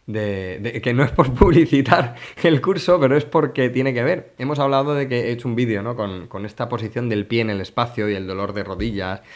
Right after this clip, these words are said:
y de meniscos. En Setubanda pasa mucho, que hay gente que le duelen las rodillas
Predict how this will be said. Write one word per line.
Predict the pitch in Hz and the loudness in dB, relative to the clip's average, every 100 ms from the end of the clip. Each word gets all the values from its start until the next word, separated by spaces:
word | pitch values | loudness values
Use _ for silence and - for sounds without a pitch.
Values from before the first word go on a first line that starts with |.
| - - _ | -20 -20 _
y | 113 | -6
de | 98 | -4
meniscos. | 98 123 123 - 85 - _ | 0 0 -2 -6 -12 -16 _
En | - 110 | -12 -6
Setubanda | 139 151 185 196 196 165 | -2 0 0 0 -4 -4
pasa | 147 147 | -6 -6
mucho, | 156 190 196 117 95 | -4 -6 -4 -4 -2
que | |
hay | 101 120 | -2 -2
gente | 147 147 | -2 -2
que | 139 | 0
le | 113 | 2
duelen | 123 135 | 0 -2
las | 117 | -4
rodillas | 101 120 160 120 - | -2 -2 -2 -4 -8